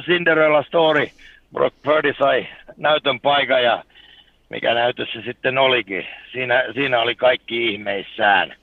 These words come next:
Loistava loppukausi Birdiltä, ja,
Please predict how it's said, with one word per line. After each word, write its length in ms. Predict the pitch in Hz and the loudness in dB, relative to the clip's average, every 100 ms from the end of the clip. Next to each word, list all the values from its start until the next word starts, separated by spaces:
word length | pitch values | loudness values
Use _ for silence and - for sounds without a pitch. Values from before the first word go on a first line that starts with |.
| - - - - - - - | -20 -20 -20 -20 -20 -20 -6
Loistava 920 | 110 123 117 87 - 95 95 90 90 | 2 2 0 -6 -6 -2 0 0 -2
loppukausi 760 | 87 85 - 85 - 92 82 80 _ | -4 -8 -10 -14 -6 -6 -6 -14 _
Birdiltä, 580 | 101 92 90 87 - 90 | -6 -4 -4 -8 -8 -8
ja, 220 | 85 76 | -4 -6